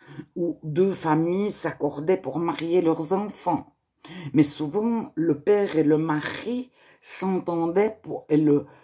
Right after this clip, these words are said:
le père vendait sa fille à un homme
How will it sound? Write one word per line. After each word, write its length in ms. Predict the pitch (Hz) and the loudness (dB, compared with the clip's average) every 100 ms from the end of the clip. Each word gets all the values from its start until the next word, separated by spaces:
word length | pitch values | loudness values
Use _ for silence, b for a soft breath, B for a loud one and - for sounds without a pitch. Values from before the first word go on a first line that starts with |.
| B | B
le 200 | 143 143 | 0 0
père 580 | - 254 226 175 139 135 | 6 8 8 4 2 -2
vendait 840 | 135 135 190 208 202 175 175 156 b b b | -6 0 0 0 -2 -2 0 0 b b b
sa 240 | - 170 | -8 -6
fille 680 | 147 - - 196 156 143 143 | -8 -12 -6 0 4 2 2
à 80 | 143 | -2
un 360 | 160 156 151 | 2 2 2
homme 500 | 170 214 247 254 269 | 2 4 8 8 8